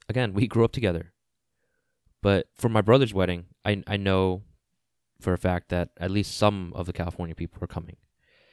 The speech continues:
Because it's, it's just that. It, it has to be. You know, if, if my brother was, were to do a small wedding, I would feel obligated to do a big one.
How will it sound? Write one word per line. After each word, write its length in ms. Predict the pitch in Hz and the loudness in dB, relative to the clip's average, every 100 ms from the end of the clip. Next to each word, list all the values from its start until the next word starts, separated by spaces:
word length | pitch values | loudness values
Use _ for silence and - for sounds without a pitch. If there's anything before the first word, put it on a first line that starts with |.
| _ _ - | _ _ -8
Because 440 | 98 101 - - - | 0 0 0 -8 -8
it's, 320 | 101 - - _ _ - - _ _ _ _ _ - | -8 -10 -18 _ _ -20 -20 _ _ _ _ _ -8
it's 120 | 101 | -6
just 220 | - 104 - | -2 -2 -2
that. 200 | 85 - _ | -6 -8 _
It, 180 | 107 - | -2 -2
it 140 | 101 104 | -2 0
has 220 | 107 104 | 0 -2
to 80 | - | -6
be. 200 | - - _ _ _ _ _ _ _ _ - | -14 -20 _ _ _ _ _ _ _ _ -8
You 100 | 98 | -2
know, 180 | 90 87 _ | -2 -4 _
if, 220 | 107 - - | -2 -2 -2
if 140 | 110 | -2
my 80 | 113 | 2
brother 260 | 101 113 113 | 6 8 8
was, 160 | 92 - | 6 2
were 140 | 95 | 2
to 100 | 92 | 2
do 140 | 87 90 | 4 0
a 40 | |
small 280 | - 92 87 | 2 0 2
wedding, 260 | 90 87 82 | 0 0 2
I 80 | 92 | 2
would 140 | 98 | 2
feel 140 | 98 | 0
obligated 480 | 87 90 90 85 85 | -2 0 -2 -4 -6
to 100 | - | -6
do 120 | 85 82 | -4 -4
a 60 | |
big 180 | 82 82 | -4 -6
one. 220 | - - | -8 -10